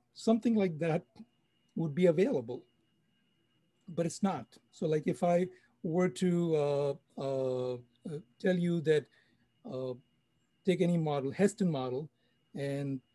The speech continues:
the call option expires in three months, and I tell you what's the expected value of the call price after one month, you would think an anal-, analytical solution would exist in finance by now. It doesn't exist. Uh, it exists only for Black-Scholes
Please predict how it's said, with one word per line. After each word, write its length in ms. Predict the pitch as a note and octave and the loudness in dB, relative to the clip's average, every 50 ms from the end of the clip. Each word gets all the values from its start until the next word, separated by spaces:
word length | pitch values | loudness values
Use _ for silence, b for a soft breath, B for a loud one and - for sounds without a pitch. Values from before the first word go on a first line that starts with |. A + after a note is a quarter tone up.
| _ _ | _ _
the 60 | D#3+ | -16
call 280 | - - F#3+ F3 F3 E3+ | -6 0 2 2 4 4
option 280 | E3 E3 - - E3+ | 2 2 0 -2 -4
expires 720 | E3 D3+ - - _ - D3 D3+ D3 D3+ D3+ D3+ D3 C3+ C#3+ | -6 -6 -8 -10 _ -4 -2 0 2 2 2 2 0 -2 -4
in 120 | C#3+ C3+ | -6 -6
three 240 | - - A#3 B3 A3 | -4 -2 0 2 2
months, 360 | F3 D3+ C#3+ D3 E3 - - | 2 0 -2 -2 -4 -4 -4
and 120 | F3 D3+ | -4 -4
I 80 | D3 D3 | -4 -4
tell 280 | C#3 - - D#3+ E3 D#3+ | -4 -2 0 2 2 2
you 540 | D#3+ D3 C#3+ D#3 D#3+ D#3 D3+ D3+ D3 B2+ A#2+ | 0 -4 -6 -4 -4 -4 -4 -4 -6 -8 -4
what's 240 | B2 C#3+ D#3 - - | -2 -2 -2 -2 -2
the 140 | - A3 G#3 | 2 2 2
expected 580 | G3 - - - F#3 D#3 - _ G#3 F3 D3 | 2 0 -2 -6 -6 -6 -4 _ -2 -2 0
value 320 | C#3 D3 C#3+ D3 D3 D3+ D3+ | 0 0 0 0 -2 -2 -4
of 80 | C#3 | -2
the 80 | C3 C#3+ | -4 -4
call 260 | C#3 - D3+ D3 D3 | -4 -4 -4 -4 -4
price 440 | D3 - - D3+ C#3+ C#3+ C#3+ - - | -4 -4 -4 -4 -2 -2 -4 -6 -8
after 420 | C#3+ C3+ C3+ - _ E3 C3+ C3 | -8 -8 -10 -10 _ -6 -6 -4
one 380 | C3 B2+ B2 B2+ C3 C3+ C3+ C#3 | -4 -4 -6 -6 -6 -6 -6 -4
month, 420 | F3+ G3 C#3+ - - _ - - _ _ _ _ _ _ _ _ _ _ _ _ _ _ _ _ | -4 -4 -4 -6 -10 _ -20 -20 _ _ _ _ _ _ _ _ _ _ _ _ _ _ _ _
you 120 | D#3+ D#3+ | -6 -4
would 160 | D#3+ F3+ F3 - | -4 -4 -2 2
think 200 | G#3 G#3+ A3 - | 4 4 4 4
an 180 | G#3+ F3 E3 E3 | 2 0 2 0
anal-, 220 | D#3+ D#3 D#3+ D#3+ - - | 0 0 -2 -2 -2 -2
analytical 540 | F3 E3+ E3+ E3 E3 D#3+ - - - D#3 | 0 0 2 2 0 -2 -4 -4 -6 -6
solution 500 | - - E3 D3+ D3+ D3 - - D3+ D3 | -6 -6 -6 -6 -6 -6 -4 -4 -4 -4
would 100 | C#3+ C#3+ | -2 -2
exist 400 | C#3+ C3+ B2+ C3+ D#3+ G#3+ G#3 - | -4 -4 -4 -2 -2 -4 -2 -2
in 100 | F3 D3 | -6 -6
finance 420 | B2+ - D3+ C3+ C3 C3 C3 C3 - | -4 -6 -6 -6 -6 -6 -8 -10 -10
by 200 | - - C3+ C3 | -10 -8 -6 -6
now. 360 | C3 B2+ B2+ C3 C#3 E3 G#3+ - b b b b _ | -6 -6 -6 -8 -8 -8 -10 -10 b b b b _
It 160 | G3+ E3 D#3 D#3 | -8 -8 -2 0
doesn't 300 | A3 G#3+ D3+ D#3 C3 A#2+ | 0 0 0 0 -4 -4
exist. 540 | A#2 - - - - - - - - - - _ _ b b b b b b b _ D#3+ | -8 -12 -16 -18 -18 -18 -20 -20 -20 -20 -20 _ _ b b b b b b b _ -6
Uh, 40 | D3 | -2
it 140 | D#3+ F3 E3+ | -2 0 0
exists 360 | F#3 D#3 D3 F#3 G3 G3 - A#3+ | 0 2 6 6 4 4 4 2
only 360 | F#3+ F#3 F#3+ F#3 F3+ F#3 F#3 | 2 2 4 4 4 2 0
for 480 | - - F3 E3 E3 E3 E3 D#3+ D#3+ | 0 0 0 2 4 6 6 6 6
Black-Scholes 720 | D3+ C3+ D#3+ D#3 - - - - G3 E3+ C#3+ B2 A#2+ - | 4 2 0 -2 -2 -4 -2 0 2 2 2 0 0 -6